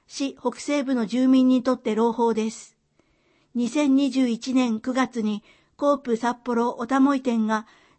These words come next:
人口減に伴う利用客減少で不採算となったことを理由に閉店。スーパ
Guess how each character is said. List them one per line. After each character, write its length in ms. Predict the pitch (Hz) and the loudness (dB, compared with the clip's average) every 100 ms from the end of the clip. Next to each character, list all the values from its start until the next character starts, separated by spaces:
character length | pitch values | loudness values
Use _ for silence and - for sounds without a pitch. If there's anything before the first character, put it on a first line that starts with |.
| - | -2
人 220 | 269 269 | 0 4
口 200 | 277 277 | 6 6
減 220 | 285 277 | 4 2
に 140 | 262 | 2
伴 420 | 254 226 240 247 220 | 2 0 0 0 0
う 220 | 220 - | -2 -4
利 160 | 226 247 | -4 2
用 200 | 277 269 | 2 2
客 420 | 247 240 220 202 | -2 -4 -6 -6
減 200 | 226 247 | -4 -2
少 260 | 226 247 233 | 0 0 0
で 220 | 220 220 _ _ _ _ | 0 -2 _ _ _ _
不 80 | - | -6
採 220 | 285 285 | -4 -2
算 240 | 277 262 | 0 0
と 120 | 226 | 0
な 100 | 220 | 0
っ 60 | 254 | 0
た 100 | 247 | -2
こ 140 | 247 | -4
と 180 | 226 220 | -2 0
を 80 | 208 | 0
理 200 | 214 226 | 0 0
由 160 | 240 226 | 0 0
に 280 | 220 226 _ | 0 -2 _
閉 160 | 240 233 | -6 -6
店。 360 | 233 220 208 - _ _ _ _ _ _ | -4 -4 -6 -14 _ _ _ _ _ _
ス 160 | - 302 | -8 -4
ー 120 | 285 | -2
パ 380 | 269 247 226 - | -2 0 -2 -6